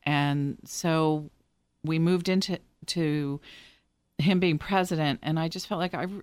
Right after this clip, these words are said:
I really wanted to share my story. It was a way of empowering myself, uh, that I didn't want my story to, to go away.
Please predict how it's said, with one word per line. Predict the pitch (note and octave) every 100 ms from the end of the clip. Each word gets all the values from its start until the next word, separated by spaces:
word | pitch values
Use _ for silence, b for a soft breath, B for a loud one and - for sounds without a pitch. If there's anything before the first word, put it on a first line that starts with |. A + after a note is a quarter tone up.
| -
I |
really | F#3+ G#3+ A#3
wanted | G#3+ G3+
to | F#3
share | - F#3
my | E3
story. | D#3 - F#3+ E3+
It | C#3+
was | D3+
a |
way | F3 F3
of | E3 - _ -
empowering | D#3+ - E3 D#3+ D#3+
myself, | C#3+ C#3 - D#3 D#3+ G#3 - - b b b b b
uh, | D3 D3+ C#3+ -
that | D#3 D3+
I |
didn't | D3+ E3
want | C3 D3+
my | D3
story | - - D3+ C#3+ C#3
to, | C#3+ C#3 C#3+
to | - C#3+
go | C#3+ D3
away. | C#3+ C#3 C3+ B2+ C3+